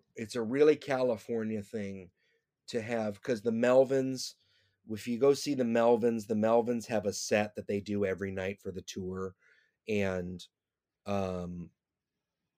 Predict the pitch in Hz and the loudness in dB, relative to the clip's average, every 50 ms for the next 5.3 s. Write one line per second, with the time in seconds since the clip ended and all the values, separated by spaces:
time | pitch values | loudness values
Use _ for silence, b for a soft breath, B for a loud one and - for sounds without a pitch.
0 | _ _ - 107 104 - - - 117 107 101 - - - - 117 110 110 110 110 | _ _ -2 -2 -2 0 0 0 0 0 0 -4 -8 -4 0 0 2 4 2 2
1 | 110 - - 120 110 110 110 110 107 107 107 104 104 104 101 - - 104 104 101 | 0 -2 -4 -2 0 2 2 2 4 4 4 4 2 0 -2 -4 -6 -4 -2 -2
2 | 101 101 104 104 101 98 - - 98 95 92 95 95 95 95 92 92 90 101 107 | -2 -2 -2 -2 -4 -4 -6 -6 -8 -6 -6 -4 -4 -4 -4 -6 -6 -4 -4 0
3 | 107 110 113 117 113 101 - - - - 104 101 101 107 107 - - - - - | 2 2 2 2 0 -2 -6 -6 -6 -6 -4 -2 -4 -4 -6 -6 -10 -12 -10 -8
4 | 110 107 107 110 107 104 98 98 - 104 101 92 104 92 - - 95 95 95 95 | -6 -4 -4 -4 -4 -4 -4 -4 -4 -4 -4 -2 -4 -6 -6 -8 -8 -8 -8 -8
5 | 98 98 101 95 - | -8 -8 -8 -10 -12